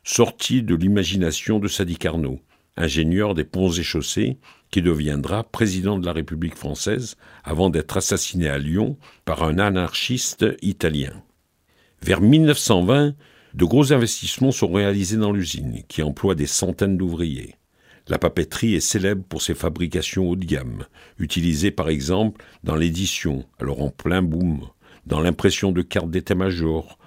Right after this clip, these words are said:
ou des cartes Michelin. En mille neuf cent trente-six, misant sur la carte perforée, les dirigeants décident de prendre le contrôle de la compagnie des machines bulles, et à la sortie de la Seconde Guerre mondiale, ce marché est en pleine expansion. Dans le même temps,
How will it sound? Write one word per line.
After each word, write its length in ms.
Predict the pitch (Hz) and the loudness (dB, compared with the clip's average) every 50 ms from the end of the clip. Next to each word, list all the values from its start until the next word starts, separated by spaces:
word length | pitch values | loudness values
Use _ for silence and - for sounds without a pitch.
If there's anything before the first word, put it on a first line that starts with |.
| _ - | _ -8
ou 140 | - 71 71 | -6 -4 -4
des 200 | 67 73 78 76 | -2 -2 -2 -4
cartes 320 | - - 92 - - - | 0 -2 -4 -4 -2 -4
Michelin. 520 | 107 107 104 - - - 71 71 69 65 64 _ _ _ _ _ _ _ _ _ - - | -2 -2 -2 -2 -4 -4 -4 -4 -6 -8 -10 _ _ _ _ _ _ _ _ _ -6 0
En 40 | |
mille 140 | 92 110 127 | 4 4 4
neuf 100 | 127 117 | 4 4
cent 180 | - 117 107 95 | 2 2 0 0
trente-six, 680 | - - 95 85 - - - 120 123 123 - - - - | 2 0 0 0 0 -2 -2 -2 -2 -2 -4 -6 -4 0
misant 340 | 85 98 107 104 98 107 92 | 2 2 2 4 2 0 0
sur 140 | - - 82 | 0 -2 -2
la 100 | 78 76 | -2 -2
carte 220 | - - - - | -4 -6 -6 -6
perforée, 640 | - - - - - - 85 73 82 98 117 131 131 _ - - - - - | -4 -4 -4 -4 -2 -6 -4 -2 0 0 0 -2 -4 _ -18 -20 -20 -8 -4
les 100 | - 76 | -4 -2
dirigeants 720 | 80 107 107 107 - 117 104 87 - 104 80 67 67 65 | 2 2 0 2 2 0 0 0 0 0 0 0 -2 -2
décident 460 | 64 85 95 - - - - 80 69 | -2 -2 -2 -2 -2 -4 -4 -4 -2
de 100 | 65 73 | -2 -2
prendre 260 | - - - 110 110 | -2 0 0 0 2
le 80 | 92 82 | 2 0
contrôle 460 | 76 - 87 85 82 - - 85 76 | 0 0 -2 -2 0 -2 -4 -2 -2
de 60 | 69 | -2
la 100 | 65 67 | -4 -6
compagnie 600 | - - 110 98 - 98 92 80 73 78 80 80 - - - _ - | -4 -4 -4 -2 -2 -2 0 0 0 -2 -2 -4 -8 -16 -20 _ -4
des 80 | 85 | -2
machines 400 | 78 82 78 - - 76 71 67 | -2 -2 -2 -2 -4 -4 -4 -4
bulles, 380 | 65 71 90 104 - - 131 - _ _ - - _ _ - | -2 0 0 0 0 -2 -8 -8 _ _ -20 -20 _ _ -2
et 100 | 92 87 | 0 2
à 20 | 82 | 2
la 100 | 82 80 | 2 0
sortie 400 | - - 110 - - - 117 98 | 0 0 -2 -2 0 -4 -2 0
de 60 | 87 | 0
la 80 | 82 | 0
Seconde 340 | - - 98 90 95 92 90 | 0 0 0 2 4 2 2
Guerre 220 | 78 82 82 78 78 | 2 0 -2 -2 -2
mondiale, 420 | 76 73 73 76 90 104 117 113 | -2 -2 -2 0 0 0 -2 -2
ce 140 | - - 82 | -4 -2 -2
marché 640 | 78 76 76 - - - - 110 110 - - - | -2 -2 -4 -6 -8 -6 -2 -2 -2 -2 -2 -6
est 120 | 82 - - | -6 -4 -4
en 80 | 76 | -4
pleine 240 | 69 - 110 110 107 | -2 0 0 0 0
expansion. 520 | 95 - - - 87 80 - - - - - - _ _ _ _ _ _ _ _ _ _ _ _ - 78 | 0 -2 -4 -4 -4 -4 -4 -6 -12 -12 -14 -16 _ _ _ _ _ _ _ _ _ _ _ _ -4 2
Dans 120 | 85 104 | 6 6
le 100 | 131 147 | 8 8
même 240 | 147 131 110 95 82 | 8 8 6 6 4
temps, 400 | - - 98 104 123 127 131 | 4 2 2 2 2 0 -2